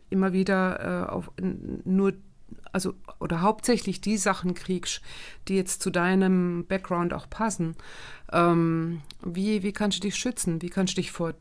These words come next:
Desinformation schützen? Wie kannst du dich, ähm, davor schützen, einseitig nur, nur eine, einen Aspekt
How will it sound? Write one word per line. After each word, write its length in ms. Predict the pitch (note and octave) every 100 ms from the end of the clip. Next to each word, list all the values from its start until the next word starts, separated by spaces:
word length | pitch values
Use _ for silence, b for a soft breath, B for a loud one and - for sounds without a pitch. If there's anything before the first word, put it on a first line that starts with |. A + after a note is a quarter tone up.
| -
Desinformation 760 | F3+ - A3 - A3+ - A#3
schützen? 560 | A3+ B3 A#3 - B3 B3 G#3+
Wie 100 | G3
kannst 280 | G3 F#3 F#3
du 40 |
dich, 360 | F#3 E3+ - B B B B B -
ähm, 560 | F3+ F3+ F3 F3 F3 F3
davor 340 | F#3 F#3 F#3
schützen, 580 | F3 F#3 - F3+ F3 -
einseitig 1000 | - E3 E3 F3 - G3 G3+ G3+ A#3 -
nur, 300 | G3 F#3 F3
nur 340 | E3+ E3+ E3+ -
eine, 800 | D#3+ F3 F#3 F#3+ E3+ - - - - -
einen 240 | E3+ F3 F3+
Aspekt 840 | G3+ - A#3 A#3 - - -